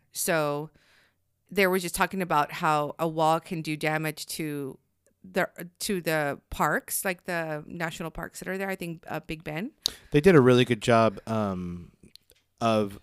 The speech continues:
Speaker 2: graphically showing you
Speaker 1: The beauty
Speaker 2: Well, yes, no.
Speaker 1: of Texas.
Speaker 2: Cine-, well, yeah, cinematically showing you the beauty, but I meant graphic, like,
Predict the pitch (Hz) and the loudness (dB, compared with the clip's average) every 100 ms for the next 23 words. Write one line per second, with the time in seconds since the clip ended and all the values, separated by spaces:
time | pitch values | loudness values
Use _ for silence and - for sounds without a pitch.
0 | - 110 120 123 - 127 120 110 - 127 | -14 -2 2 2 0 -4 -2 -2 0 0
1 | 117 113 107 101 98 95 - 180 165 165 | 2 0 -2 -2 -4 -6 -8 -6 -4 -4
2 | 127 139 - _ _ - 151 160 156 - | -4 -10 -18 _ _ 4 8 8 6 4
3 | - 127 131 - - 123 104 151 156 - | -2 0 2 0 0 0 0 -2 -6 -6
4 | 82 - 165 160 - 131 110 131 127 113 | 0 4 4 2 -2 -8 0 2 2 2
5 | 123 - 147 135 147 135 117 - 123 117 | -2 0 2 2 2 2 -2 0 0 0
6 | 110 104 107 104 95 110 113 101 113 110 | -2 -2 -2 -2 -2 -4 -6 -4 0 0
7 | 107 117 107 110 104 | -2 -6 -4 -4 -4